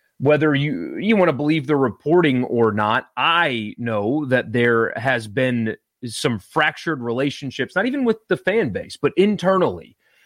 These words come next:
Uh, leadership at the university was incredibly frustrated with how this was handled. They were not incredibly frustrated with media reporting. They were incredibly frustrated with how this was being handled. That is,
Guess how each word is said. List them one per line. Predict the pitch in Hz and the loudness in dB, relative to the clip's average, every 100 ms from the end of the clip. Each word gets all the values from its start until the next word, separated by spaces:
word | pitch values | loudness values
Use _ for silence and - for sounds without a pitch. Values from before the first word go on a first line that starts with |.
| _ - | _ 0
Uh, | 135 131 131 | 4 4 2
leadership | 120 170 196 - 180 175 | 0 -2 -2 0 0 2
at | 151 | 0
the | 151 | 0
university | 139 147 123 117 - 120 117 | -2 0 2 2 0 2 2
was | 120 113 117 113 - 123 | 4 2 0 -4 -10 -8
incredibly | - 120 107 - 165 180 151 165 | -4 -4 -4 -2 0 0 0 -2
frustrated | 139 - 156 - - 131 123 | -4 -2 -2 -2 -2 0 0
with | 120 123 | -2 0
how | 117 | 0
this | 117 120 | 0 -4
was | 117 107 | -8 -4
handled. | 127 104 76 - - - | -2 -2 -6 -14 -14 -2
They | 127 | 0
were | |
not | 117 123 175 | 2 0 -2
incredibly | 196 202 196 208 | -2 -4 -4 -6
frustrated | - 196 - 196 180 | -6 -6 -4 -2 0
with | 180 139 | 0 0
media | 170 175 143 | 0 2 2
reporting. | 117 95 - 95 90 131 - _ _ | 2 0 -4 -2 -2 -2 -6 _ _
They | 135 | 2
were | 139 156 | 4 4
incredibly | 139 180 185 180 | 2 0 0 -2
frustrated | 175 165 160 - 156 143 135 - _ _ _ _ _ _ _ | -4 -4 -2 0 2 4 2 -2 _ _ _ _ _ _ _
with | - 123 139 165 - _ _ _ _ _ _ | 0 4 6 4 0 _ _ _ _ _ _
how | - 151 147 165 | -6 -2 0 0
this | 143 143 - | -2 -4 -6
was | 139 113 | -6 -6
being | 104 120 120 120 | -4 -2 -2 -4
handled. | 104 151 147 104 90 - | -2 0 2 0 -6 -4
That | 127 147 | 0 2
is, | 147 120 - | 0 -4 -10